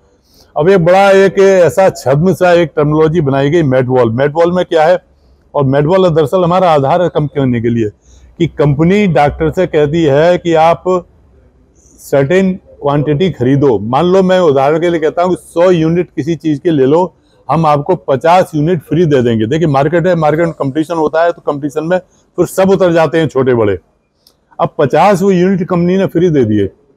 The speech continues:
तो पहले एक सवाल बनता है कि जब कंपनी पचास यूनिट फ्री दे रही है, तो यानी उसके पास गुंजाइश है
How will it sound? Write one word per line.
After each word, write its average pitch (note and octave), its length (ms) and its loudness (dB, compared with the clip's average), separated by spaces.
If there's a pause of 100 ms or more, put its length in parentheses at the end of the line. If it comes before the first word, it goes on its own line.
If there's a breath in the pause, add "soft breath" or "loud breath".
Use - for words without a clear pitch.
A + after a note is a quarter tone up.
(880)
तो E3+ 60 2
पहले G3+ 460 2
एक G3 100 -2
सवाल F3 380 0
बनता D#3+ 360 0
है E3+ 160 2
कि F#3+ 140 -4
जब D#3+ 240 0
कंपनी E3 400 -2
पचास D#3 500 -2
यूनिट D#3+ 300 -2
फ्री D#3+ 220 0
दे D3 200 2
रही E3 200 0
है, E3 280 2
तो F3 160 -6
यानी D#3 340 0
उसके D#3 280 -4
पास D#3+ 240 0
गुंजाइश B2+ 600 0
है D#3+ 280 2